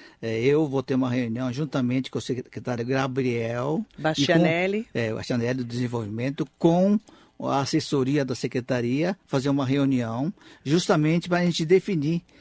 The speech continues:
Speaker 1: eh, eh, quais os cursos que nós vamos fazer, como é que nós vamos fazer, se nós vamos trazer as carretas, né?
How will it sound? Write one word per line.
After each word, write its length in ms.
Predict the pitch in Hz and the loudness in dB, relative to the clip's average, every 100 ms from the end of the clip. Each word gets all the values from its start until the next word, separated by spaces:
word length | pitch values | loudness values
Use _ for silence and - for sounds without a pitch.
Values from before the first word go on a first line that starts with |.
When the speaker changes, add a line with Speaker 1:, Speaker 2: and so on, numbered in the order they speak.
| - 131 | -14 -4
Speaker 1:
eh, 760 | 135 127 131 123 117 117 117 | -2 -2 -2 -2 -4 -6 -8
eh, 40 | - | 0
quais 300 | 160 170 165 | 2 4 2
os 160 | 156 | -4
cursos 500 | - 156 165 143 135 | -2 2 4 2 -4
que 60 | 135 | 0
nós 140 | 135 | 0
vamos 160 | 139 131 | 0 0
fazer, 360 | 127 113 139 - | -2 -2 -4 -2
como 280 | 185 202 196 | -2 0 4
é 100 | 208 | 2
que 140 | 196 | 4
nós 140 | 165 135 | 2 2
vamos 180 | 143 139 | 2 2
fazer, 480 | 123 135 160 165 - - - | -2 0 0 0 -4 -18 -10
se 260 | - 151 156 | -2 0 2
nós 160 | 156 135 | 0 2
vamos 180 | 151 | -2
trazer 240 | 139 135 131 | 0 -2 -2
as 140 | 123 | -4
carretas, 640 | - 120 131 156 170 131 113 | -4 -2 2 0 0 -2 -2
né? 180 | 165 | -2